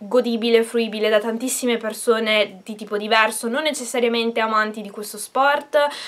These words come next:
non necessariamente amanti dei, eh, cartoni giapponesi in generale. Penso che possa piacere a tanti tipi diversi di persone. Vedo che ultimamente sempre più persone ne stanno parlando, a sempre più persone sta piacendo, quindi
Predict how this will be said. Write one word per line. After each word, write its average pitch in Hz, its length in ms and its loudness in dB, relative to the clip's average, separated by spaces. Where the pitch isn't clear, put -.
non 302 220 2
necessariamente 247 1300 4
amanti 233 640 4
dei, 226 520 2
eh, 214 320 4
cartoni 226 400 -4
giapponesi 214 800 -2
in 262 100 2
generale. 240 640 6
Penso 285 320 2
che 269 120 -2
possa 233 560 4
piacere 269 340 4
a 240 60 6
tanti 285 300 2
tipi 240 200 -6
diversi 220 380 0
di 220 100 -6
persone. 254 760 4
Vedo 277 280 4
che 277 100 -4
ultimamente 247 600 2
sempre 359 360 0
più 277 100 -4
persone 247 400 -2
ne 247 100 0
stanno 233 320 2
parlando, 226 520 2
a 220 80 8
sempre 339 380 0
più 262 100 -6
persone 233 440 -2
sta 277 180 -2
piacendo, 220 520 0
quindi 214 400 -4